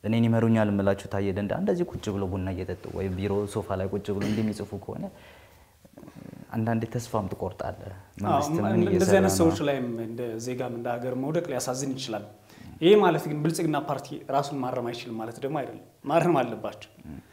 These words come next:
Speaker 2: ባይዞ እየነገርናቸው ያለነው ጠላት እያበዙ እንደሆነ ነው። እየነገርናቸው ያለነው እየወደቁ እንደሆነ ነው። እየነገርናቸው ያለነው ዓላማቸውን እየሳቱ እንደሆነ ነው። እየነገርናቸው ያለነው የእነሱ ግጭት ዳግም በህዝብ ውስጥ ግጭት ሊፈጥር እንደሚችል ነው እየነገርናቸው ያለነው።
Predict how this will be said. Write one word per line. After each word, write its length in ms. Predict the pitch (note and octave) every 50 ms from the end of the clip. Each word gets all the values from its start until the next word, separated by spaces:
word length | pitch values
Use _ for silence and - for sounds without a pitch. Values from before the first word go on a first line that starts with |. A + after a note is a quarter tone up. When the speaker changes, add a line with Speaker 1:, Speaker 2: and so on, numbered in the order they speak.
| - _ _ -
Speaker 2:
ባይዞ 160 | - A3+ A3 B3 B3+
እየነገርናቸው 680 | A#3+ G#3 G#3 G#3+ G#3 F3 E3 F#3 E3+ F3 F3 F3 -
ያለነው 260 | E3+ D3 D3+ D#3+ D#3
ጠላት 240 | - - D3 D3+ D3+ D3
እያበዙ 300 | C3+ A#2+ A2+ A2 A2 A2+
እንደሆነ 260 | A#2 A#2 A2 A2 A2 G#2
ነው። 140 | F#2 F#2 - - - _ - - - _ _ _ _ _ _ _ _ _ _ _
እየነገርናቸው 600 | - D#3+ F#3 G#3 G3+ E3+ F#3 F3 F3 F3 F3 F3
ያለነው 240 | E3+ D#3+ F#3+ F#3 D#3+
እየወደቁ 400 | D#3 D#3 E3 D#3+ D3 C3+ C#3+ C#3+ -
እንደሆነ 260 | C3+ C3 C3 B2 A2+
ነው። 140 | A2+ - - - - - - - _ _ _ _ _ _ _ -
እየነገርናቸው 680 | D#3+ E3+ A3 A3 G#3+ F3+ F#3 F#3 E3 D#3+ D#3 - - E3
ያለነው 320 | D3 D3 D3+ E3 G3+ B3 C4 - - - _ _ _ _ _ _ _ _ _ _ _ _ _ _ _ _ _ _ _ -
ዓላማቸውን 500 | D3+ F3 G3 G3 G3 F#3+ F#3+ - F#3 E3+ E3 -
እየሳቱ 380 | D#3 D#3+ D#3+ D#3+ D#3+ D#3+ D3+ -
እንደሆነ 280 | D3 C3+ C3 B2 A#2 A2+ G#2
ነው። 100 | G2+ - - - _ _ _ -
እየነገርናቸው 640 | F3 A3 A#3 A3+ F#3 G#3 G3 F#3+ F#3 F3+ F3+ -
ያለነው 320 | F3 D#3+ D#3+ E3+ F#3+ G#3 F#3
የእነሱ 420 | E3 F3 F#3+ G3 G3+ G#3 G3+ - -
ግጭት 300 | F#3 F3+ G3 - - - -
ዳግም 320 | D#3+ E3 E3+ E3 D#3+ D#3+
በህዝብ 280 | D3+ D#3 D#3+ D#3 D3+ D#3
ውስጥ 180 | E3 D#3 - - -
ግጭት 280 | D3+ D3+ D3+ - E3 -
ሊፈጥር 340 | D#3+ D3+ D#3+ D#3+ D3+ D#3 C#3
እንደሚችል 400 | C#3+ C3+ C#3 C3+ C3+ C3+ D3 C3
ነው 120 | A#2+ A2+ A2+
እየነገርናቸው 640 | - B2+ C#3+ C#3+ C#3 C3 C3+ B2+ A#2+ A#2 A#2 - -
ያለነው። 260 | A#2+ G#2+ F#2+ G2+ -